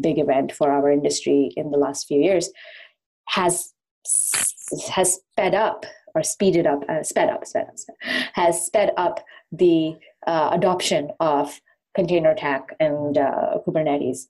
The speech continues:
across the ecosystem. I think another factor is just by providing such a stable home and neutral ground for Kubernetes and a lot of these other projects, they have created a trust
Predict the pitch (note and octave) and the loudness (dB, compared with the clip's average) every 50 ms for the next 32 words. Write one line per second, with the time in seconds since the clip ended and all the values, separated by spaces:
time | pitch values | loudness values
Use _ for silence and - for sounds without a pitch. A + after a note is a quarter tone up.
0 | _ - D#3 - E3+ D#3 D#3 D#3 - - - _ - E3+ E3+ D#3+ D#3 - D#3+ D#3+ | _ -8 -4 -2 -2 -2 -2 -2 -6 -10 -8 _ -4 -2 -2 -2 -2 -2 -4 -4
1 | - - E3+ - - - D#3 - - _ - - - - - - - - - - | -4 -6 -6 -6 -6 -6 -6 -8 -8 _ -18 -20 -20 -20 -20 -20 -20 -20 -20 -20
2 | - _ _ - G#3 - B3+ B3+ B3 A#3+ - - G3+ F#3 F3+ F3 E3+ F3 F3 F3 | -20 _ _ -6 -4 0 0 0 0 0 -2 -2 0 2 2 2 2 2 2 2
3 | F#3+ E3+ F3 F3 - F3+ E3 - E3+ E3 - - - - - - - - F3+ F3 | 0 0 -2 0 0 0 2 2 0 0 0 -2 -2 0 0 0 0 2 2 2
4 | F3 D#3 D#3+ E3 F3+ F3+ F3 - E3 E3 E3 D#3+ - - - - E3+ D#3+ D3 E3 | 2 4 4 4 4 4 4 2 0 0 0 -2 -4 -2 -2 0 0 2 2 2
5 | D#3 D#3 D#3 - - D#3 D3+ D3+ - A3+ B3+ - G3+ F#3 E3 E3 E3 E3 D#3+ E3 | 2 2 0 0 2 2 2 4 4 4 2 2 2 0 0 0 0 -2 -2 -2
6 | E3 - E3+ D#3 D#3+ C#3+ - D#3+ - - F3+ A3+ A#3 - D4 D4 C#4+ D4 D4 D4 | -2 -2 -2 -2 0 0 -2 0 0 0 0 0 0 2 2 2 2 2 2 0
7 | D4+ D4+ D#4 D#4 D#4 E4+ E4+ F4+ F4+ F4+ - - - - - - - _ - E3 | 0 2 2 2 4 6 6 6 4 4 0 -8 -16 -18 -18 -20 -14 _ -4 0
8 | E3 E3 E3+ E3+ - - F3 E3 E3 D#3+ D#3 D#3+ D#3 D#3 - - E3 D#3 - D#3+ | 2 2 2 2 2 2 2 4 4 4 2 2 0 0 -2 -2 -2 0 2 2
9 | D3+ E3 D#3 - - - G#3 G#3 A#3+ D4 D4 D4 - - - - - - _ - | 2 0 0 0 0 0 2 2 2 2 2 0 -4 -8 -12 -16 -20 -6 _ 0
10 | G3 F3+ E3+ E4+ - - - F#3 E3 D#3 - E3+ E3+ D#3+ E3 - - - - B3+ | 2 2 2 0 0 2 2 2 2 2 2 2 2 2 0 0 -4 -6 -2 -2
11 | B3 - - - - - - - | -2 0 -2 -2 -2 -4 -6 -10